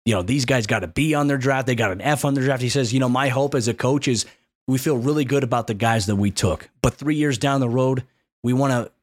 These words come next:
feel great about the return in terms of what we're getting." A-, and the draft is a crapshoot at the end of the day. But I do trust what Short, Sean Payton and what George Payton said. I, I like these picks. Skinner, one of my favorite guys. I think Troutman's a great addition to the tight end room.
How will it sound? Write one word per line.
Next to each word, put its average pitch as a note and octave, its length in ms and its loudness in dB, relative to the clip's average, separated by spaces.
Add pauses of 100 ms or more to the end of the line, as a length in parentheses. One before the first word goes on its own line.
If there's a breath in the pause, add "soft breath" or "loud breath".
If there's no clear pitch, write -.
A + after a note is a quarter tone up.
(140)
feel C#3 180 4
great B2 240 0
about A2+ 260 -2
the A2 80 2
return G#2+ 440 2
in F#2+ 100 -10
terms A2+ 260 2
of G#2+ 80 0
what A2 160 2
we're G#2+ 140 -2
getting." B2 340 0 (420 soft breath)
A-, - 140 -2 (220)
and D#3+ 80 2
the C#3+ 60 2
draft G#3+ 280 0
is G#3 120 0
a D3+ 40 0
crapshoot F3+ 580 -2
at B2+ 120 -6
the D#3+ 100 -2
end F#3+ 80 0
of F3+ 60 2
the C#3+ 80 0
day. C#3 340 -2 (600)
But C#3 120 2
I C3 80 2
do E3 160 0
trust D#3+ 400 0
what B2+ 140 -2
Short, - 340 0
Sean C3+ 240 0
Payton B2 260 0
and A2+ 140 2
what A2+ 100 2
George A2+ 260 -2
Payton G#2+ 180 0
said. G#2+ 300 2
I, A#2 200 0
I A#2 80 2
like B2 240 2
these A#2 160 -4
picks. - 280 0
Skinner, C3+ 380 0
one C3 160 2
of A#2+ 60 2
my G#2+ 100 0
favorite B2 380 0
guys. A#2+ 260 2
I A2 60 0
think A#2 180 0
Troutman's B2 460 0
a G#2+ 40 -2
great B2+ 260 2
addition A#2+ 360 0
to A#2 80 2
the A2 100 0
tight B2+ 300 0
end A#2 220 0
room. A#2+ 220 0